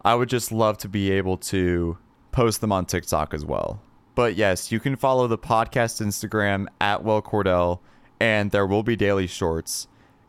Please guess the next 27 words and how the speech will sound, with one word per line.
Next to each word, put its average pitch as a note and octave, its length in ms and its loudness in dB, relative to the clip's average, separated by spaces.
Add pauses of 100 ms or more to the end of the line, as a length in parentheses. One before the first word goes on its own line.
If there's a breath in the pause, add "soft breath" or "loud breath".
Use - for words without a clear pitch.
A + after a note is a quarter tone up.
and G2 600 0 (220)
it A2 160 2
will G#2+ 120 0
be G#2 160 0
expanding A2 640 -2
to G#2 160 -4
TikTok F2+ 680 -2 (400)
eventually. E2 720 -2 (220)
I B2 140 0
just F3 240 -4
love A2+ 240 0
this A#2 200 -4
mindset F#2 420 -2
I'm E2+ 100 -4
in F2 120 -4
right F2 200 -2
now F2 220 0
with F#2 160 -6
the F2+ 60 -4
podcast F2 680 -2
where G2 80 0
I'm F#2 120 0
just - 380 -4 (140)
hitting G#2+ 280 0
the G2 100 0
ground F#2 320 0
running. E2 380 -2